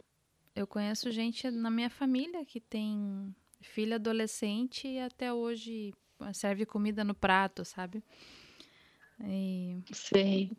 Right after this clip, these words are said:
Speaker 1: dá de comer, assim, né? <laughs>
Speaker 2: É.
Speaker 1: Na boquinha. E
Speaker 2: Não,
Speaker 1: a
Speaker 2: não
Speaker 1: pessoa
Speaker 2: é.
Speaker 1: já é adolescente,
Speaker 2: É.
Speaker 1: né? Meu Deus do céu.
Speaker 2: É.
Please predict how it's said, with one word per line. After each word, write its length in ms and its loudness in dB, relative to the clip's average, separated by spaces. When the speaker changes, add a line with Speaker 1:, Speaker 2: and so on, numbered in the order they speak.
Speaker 1:
dá 220 -2
de 160 -10
comer, 520 2
assim, 160 -2
né? 360 6
<laughs> 220 -8
Speaker 2:
É. 460 12
Speaker 1:
Na 80 6
boquinha. 560 2
E 80 -2
Speaker 2:
Não, 280 12
Speaker 1:
a 40 8
Speaker 2:
não 100 8
Speaker 1:
pessoa 220 8
Speaker 2:
é. 60 4
Speaker 1:
já 100 6
é 40 8
adolescente, 760 4
Speaker 2:
É. 40 6
Speaker 1:
né? 220 0
Meu 220 -2
Deus 600 0
do 140 -6
céu. 280 -4
Speaker 2:
É. 840 0